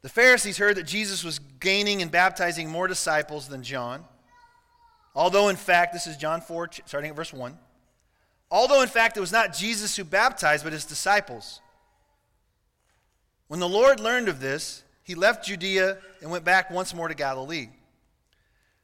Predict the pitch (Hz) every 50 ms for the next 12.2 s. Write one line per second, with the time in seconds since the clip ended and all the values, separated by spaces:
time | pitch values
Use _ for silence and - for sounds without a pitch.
0 | _ _ _ _ 170 170 190 202 196 190 214 208 214 208 - - - 226 240 269
1 | 277 285 285 269 - - - - - 208 170 208 214 208 208 208 196 - - 180
2 | 175 185 180 160 143 127 127 135 160 - - - _ _ _ _ _ _ _ _
3 | _ _ - 202 196 190 190 - 196 233 254 269 - - 254 240 226 - 226 220
4 | 220 220 208 - 214 190 180 175 175 180 185 180 - 175 165 160 - - 202 196
5 | 196 196 - 135 127 135 147 170 - - _ _ _ _ _ _ _ _ _ -
6 | 156 175 202 233 247 - 233 - - - 220 214 220 220 226 196 160 170 180 175
7 | 180 180 165 143 147 156 175 - _ - 143 139 139 170 185 208 202 208 190 180
8 | 170 147 156 175 175 196 185 - 185 180 165 - - 185 185 185 143 139 139 127
9 | 120 - - 139 180 - - _ _ _ _ _ _ _ _ _ _ _ _ _
10 | _ _ _ _ _ _ _ _ _ _ - 147 185 220 220 - 233 226 190 -
11 | 185 165 165 190 202 226 240 247 240 214 175 160 135 120 123 123 120 120 123 135
12 | 151 165 180